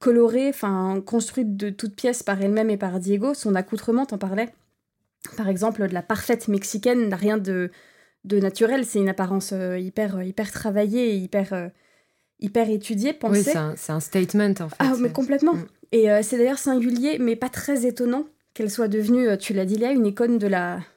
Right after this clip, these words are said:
Speaker 1: de la pop culture, quoi. Enfin, je veux
Speaker 2: Ouais.
Speaker 1: dire, euh, Mango a fait des t-shirts Frida Kahlo,
Speaker 2: Oui, voilà,
Speaker 1: quoi.
Speaker 2: je pensais aux t-shirts, aux
Speaker 1: Ouais.
Speaker 2: éléments de décoration qu'on
Speaker 1: Mais
Speaker 2: voit
Speaker 1: non, mais
Speaker 2: partout.
Speaker 1: c'est ça, les tasses, les, euh, les coques de téléphone, enfin, il y a,
Speaker 2: Mm.
Speaker 1: il y a un truc, parfois, je me, enfin,
Speaker 2: Ça va un peu trop loin.
Speaker 1: bah,
Speaker 2: <laughs>
Speaker 1: j'ai, j'ai même l'impression que son art est moins connu que sa figure,
Speaker 2: Mm, mm.
Speaker 1: que c'est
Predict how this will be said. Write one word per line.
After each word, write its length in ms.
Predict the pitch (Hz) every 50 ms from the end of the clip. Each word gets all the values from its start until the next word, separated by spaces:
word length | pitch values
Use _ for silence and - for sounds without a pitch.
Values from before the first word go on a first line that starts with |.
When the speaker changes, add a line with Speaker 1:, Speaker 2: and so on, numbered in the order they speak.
| _ _ _ -
Speaker 1:
de 140 | 196 190 196
la 220 | 180 170 170 170
pop 180 | - - 196 196
culture, 340 | - 233 226 - 339 339 339
quoi. 120 | - 202
Enfin, 160 | 196 - 196
je 40 | 180
veux 60 | 175
Speaker 2:
Ouais. 60 | 170 170
Speaker 1:
dire, 160 | 196 208 196
euh, 140 | 190 175 170
Mango 360 | 175 185 190 202 208 233 247
a 80 | 226 202
fait 140 | 202 220 208
des 120 | 185 190
t-shirts 360 | - - 226 - - 262 247 -
Frida 300 | - - 233 196 196 196
Kahlo, 160 | 196 196 202
Speaker 2:
Oui, 60 | 202
voilà, 140 | 180 180 175
Speaker 1:
quoi. 60 | 180 170
Speaker 2:
je 80 | -
pensais 260 | - 170 156 - - 156
aux 80 | 151
t-shirts, 680 | 147 - - 147 - - 165 160 165 160 160 151 - 170
aux 20 | 160
Speaker 1:
Ouais. 120 | 147 165
Speaker 2:
éléments 220 | - 156 156 160
de 60 | 165 156
décoration 720 | 160 156 156 - 160 139 151 156 151 - - 170 170 170
qu'on 80 | - 269
Speaker 1:
Mais 140 | 269 277
Speaker 2:
voit 80 | 277 269
Speaker 1:
non, 60 | 254 247
mais 40 | 247
Speaker 2:
partout. 120 | 247 240 -
Speaker 1:
c'est 100 | 269 254
ça, 240 | - - 311 294 277
les 140 | - 190 185
tasses, 580 | - - 262 254 254 254 254 262 262 - -
les, 320 | 214 196 190 190 185 185 180
euh, 80 | 180 175
les 140 | 202 196
coques 240 | 196 - 262 220 208
de 120 | 190 214 214
téléphone, 680 | 202 - 240 233 226 233 240 240 - 269 269 269 262
enfin, 360 | 254 240 - 208 196 185 180 180
il 40 | 180
y 60 | 180
a, 100 | 185 185
Speaker 2:
Mm. 80 | 185
Speaker 1:
il 60 | 185 190
y 40 |
a 60 | 185 185
un 80 | 196
truc, 220 | 190 - 320 294 -
parfois, 260 | - 214 - - 277
je 140 | 262 - 208
me, 40 | 175
enfin, 200 | - - 196 185
Speaker 2:
Ça 80 | 180
va 100 | 160 165 165
un 40 | 160
peu 160 | 156 170 156
trop 160 | - - 170
loin. 220 | 156 156 160 165 - _ - 226 196 - 262 302 226 -
Speaker 1:
bah, 280 | 254 240 - - 214 190
Speaker 2:
<laughs> 0 |
Speaker 1:
j'ai, 280 | 214 247 254 - -
j'ai 140 | 226 247 262
même 200 | 277 330 381 339
l'impression 400 | 294 240 - 247 240 - 330 349
que 60 | 349
son 260 | - - 240 220 220
art 180 | 247 294 330 285
est 60 | 262
moins 180 | 233 233 247 240
connu 260 | - 262 254 277 320
que 60 | -
sa 160 | - - 196
figure, 540 | 196 - - - 262 226 226 269 277 220 185 175
Speaker 2:
Mm, 240 | 180 180 - 170 170
mm. 40 | 156
Speaker 1:
que 100 | - 240
c'est 260 | 233 - - 262 -